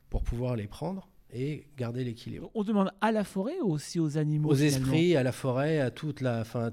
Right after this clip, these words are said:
Speaker 1: à tout, à tout ce monde. Parce que finalement, dès l'instant où t'es dans la forêt,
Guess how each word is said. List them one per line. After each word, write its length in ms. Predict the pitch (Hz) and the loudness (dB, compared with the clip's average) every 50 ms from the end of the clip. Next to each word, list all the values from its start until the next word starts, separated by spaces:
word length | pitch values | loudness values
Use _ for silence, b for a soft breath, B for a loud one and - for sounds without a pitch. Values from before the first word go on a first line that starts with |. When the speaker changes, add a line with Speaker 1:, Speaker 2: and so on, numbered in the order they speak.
| 117 127 | -4 -6
Speaker 1:
à 120 | 127 123 | -6 -6
tout, 160 | - - 156 | -6 -6 -4
à 100 | 147 131 | -4 -4
tout 140 | 131 - 160 | -4 -6 -8
ce 120 | - - | -6 -4
monde. 200 | 214 226 190 151 B B B B B B | -2 -2 -2 -4 B B B B B B
Parce 120 | - - | -12 -8
que 60 | - 143 | -8 -8
finalement, 440 | - - 147 143 147 160 170 170 156 131 | -6 -4 -4 -2 -2 0 0 0 0 0
dès 100 | 127 135 | 0 0
l'instant 320 | 135 139 139 - 147 131 | 0 -2 -2 -2 -4 -4
où 60 | 127 | -2
t'es 100 | - 131 | -2 -2
dans 140 | 127 123 120 | -2 -2 -2
la 80 | 113 107 | -4 -6
forêt, 480 | - - 131 139 170 196 190 170 156 | -8 -10 -8 -8 -8 -8 -8 -10 -10